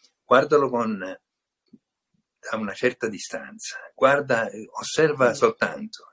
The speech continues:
Speaker 1: e tu vedrai che tutto questo ti riguarda come, eh, momenti di dubbi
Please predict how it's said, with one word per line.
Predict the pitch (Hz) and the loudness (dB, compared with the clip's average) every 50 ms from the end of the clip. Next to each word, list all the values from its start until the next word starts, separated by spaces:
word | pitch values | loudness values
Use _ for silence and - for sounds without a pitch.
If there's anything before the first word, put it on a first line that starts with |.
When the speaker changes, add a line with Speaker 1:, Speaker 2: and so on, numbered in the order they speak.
| _ _ | _ _
Speaker 1:
e | - - - | -16 -16 -14
tu | - - 143 143 | -10 -8 -2 0
vedrai | 135 127 131 139 139 139 139 135 127 | 0 2 4 4 4 6 4 4 2
che | - - - 113 110 104 104 98 | 0 -4 -4 -2 -2 -2 -4 -6
tutto | - - 139 123 | -2 0 0 2
questo | 123 127 110 98 - - - - - 98 101 107 101 _ _ _ - - _ _ _ - - - | 2 2 2 2 0 -6 -6 -4 -2 -2 -2 -2 -6 _ _ _ -20 -20 _ _ _ -20 -20 -10
ti | - - 117 | -8 -4 -4
riguarda | 120 117 117 143 131 117 104 101 95 95 - 104 101 98 | -2 4 8 8 8 10 8 6 4 0 0 0 0 0
come, | - - - - 120 120 117 113 110 104 - | -2 -6 -6 -4 -2 -2 -2 -2 -2 -4 -6
eh, | 113 113 | -6 -6
momenti | 113 117 113 120 127 127 123 120 117 107 | -6 -4 -2 0 0 0 -2 -2 -6 -8
di | 107 107 101 101 101 | -6 -6 -6 -6 -6
dubbi | 104 135 139 131 120 107 - - - - - | -6 -6 -6 -6 -8 -12 -16 -20 -20 -20 -20